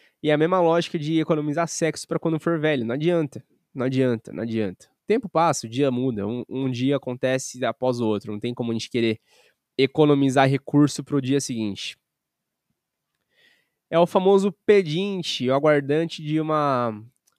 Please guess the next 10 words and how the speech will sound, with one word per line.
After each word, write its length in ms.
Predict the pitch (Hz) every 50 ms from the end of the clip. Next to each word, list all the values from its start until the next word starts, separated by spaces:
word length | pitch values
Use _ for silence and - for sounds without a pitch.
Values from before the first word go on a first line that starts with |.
| _ _
oportunidade. 840 | - 180 185 - 190 175 - 185 175 170 156 139 139 131 127 104 202
Como 240 | - - 311 359 349
assim? 340 | - - - 143 117 101 - _ _ _ _ _ _ _ _ _ _ _ _ _ _ _ _ _ _ _ _ _ _ _
Aquela 240 | _ - 135 147 143
pessoa 360 | - 151 139 - - 156 147
que 100 | - -
tá 140 | - 160 156
aqui 180 | - - 156
de 100 | 147 139
boa, 640 | 135 147 160 170 175 170 170 165 165 160 160 156